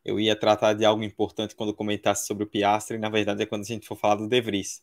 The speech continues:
Eu olhei minhas anotações aqui, eu, opa, não, é sobre o De Vries. Vou guardar isso mais pra frente, mas começar pelo Piastri.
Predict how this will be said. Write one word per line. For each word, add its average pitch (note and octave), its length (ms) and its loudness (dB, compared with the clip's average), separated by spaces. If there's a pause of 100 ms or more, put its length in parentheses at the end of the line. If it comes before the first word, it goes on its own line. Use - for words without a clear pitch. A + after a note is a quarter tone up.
Eu G2 120 -6
olhei G2 200 0
minhas G#2+ 180 -2
anotações G#2 640 -2
aqui, G#2 220 -6
eu, G#2 120 -2
opa, - 360 -8 (160)
não, G#2 340 -12
é G#2 220 -4
sobre A#2 220 -6
o - 20 -8
De C#3+ 100 6
Vries. - 300 -4 (360)
Vou G#2 140 0
guardar A2 300 4
isso G#2 160 -2
mais G2+ 140 -4
pra G#2 180 0
frente, - 320 -14
mas B2+ 180 -2
começar C#3 360 2
pelo B2+ 200 -2
Piastri. - 420 0